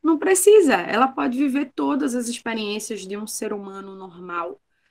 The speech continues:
é, é, e, e experienciar tudo, entendeu? Então, ainda vem a questão aqui da resiliência, eu falo mais uma questão de ironia mesmo. É,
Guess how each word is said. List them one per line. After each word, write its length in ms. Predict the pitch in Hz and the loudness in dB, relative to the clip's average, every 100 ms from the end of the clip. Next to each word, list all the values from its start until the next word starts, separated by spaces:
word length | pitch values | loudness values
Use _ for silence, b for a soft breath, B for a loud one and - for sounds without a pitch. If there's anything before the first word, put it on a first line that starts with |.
| _ _ _ _ | _ _ _ _
é, 100 | 175 | -10
é, 440 | 185 - 175 - 185 | -8 -6 -6 -4 -2
e, 420 | 180 160 180 180 | -2 -4 -8 -8
e 20 | |
experienciar 720 | 175 - 202 202 190 190 190 | -8 -6 -4 -4 -4 -6 -8
tudo, 260 | - 190 180 | -6 -6 -4
entendeu? 420 | 180 180 180 190 | -6 -4 0 2
Então, 280 | 233 240 226 | 2 0 0
ainda 300 | 240 262 294 | 4 4 4
vem 440 | 220 226 254 202 - - | 2 2 2 0 -4 -6
a 100 | 202 | -4
questão 340 | 233 233 214 | -4 -4 -4
aqui 140 | 214 | -4
da 120 | 190 190 | -4 -2
resiliência, 640 | 196 185 196 214 240 233 | -2 -2 0 0 0 -2
eu 40 | |
falo 260 | 240 233 226 | -4 -2 -2
mais 280 | 220 214 233 | -2 -2 -2
uma 140 | 233 | -4
questão 320 | 233 220 226 | -6 -8 -6
de 60 | 220 | -2
ironia 420 | 220 262 233 233 | 0 2 2 2
mesmo. 520 | 247 165 160 160 156 160 _ _ _ _ _ _ _ | 2 0 -2 -4 -8 -8 _ _ _ _ _ _ _
É, 920 | - 170 170 175 175 170 170 165 160 | -14 -6 -2 2 4 4 6 4 2